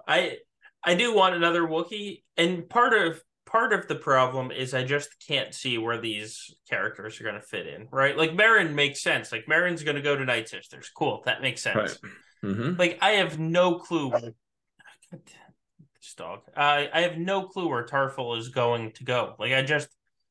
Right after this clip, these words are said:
Speaker 1: where does he, he's not really Galactic Republic, but he fought in the Clone Wars.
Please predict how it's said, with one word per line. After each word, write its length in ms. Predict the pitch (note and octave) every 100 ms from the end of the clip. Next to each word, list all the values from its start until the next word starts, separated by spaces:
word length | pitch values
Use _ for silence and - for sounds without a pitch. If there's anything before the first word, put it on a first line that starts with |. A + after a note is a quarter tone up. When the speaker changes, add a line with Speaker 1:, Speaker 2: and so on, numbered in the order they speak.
| _ _ _ _ _
Speaker 1:
where 240 | D3 E3+
does 160 | F3+ F3
he, 140 | F3+ - C#3 - _ _ _ _ _ _ _ _ _ _
he's 400 | - - F#3+ C#3+
not 280 | D#3 E3+ G3
really 200 | G3 F#3+
Galactic 520 | E3 D#3 D3 C#3+ D3+
Republic, 460 | C#3+ C3 A2+ A2 A#2+ -
but 120 | B2
he 60 |
fought 300 | A#2+ A#2+ G#2
in 80 | A2
the 80 | C3+
Clone 320 | C3 G#2 G2
Wars. 480 | G2 F#2+ B2 - -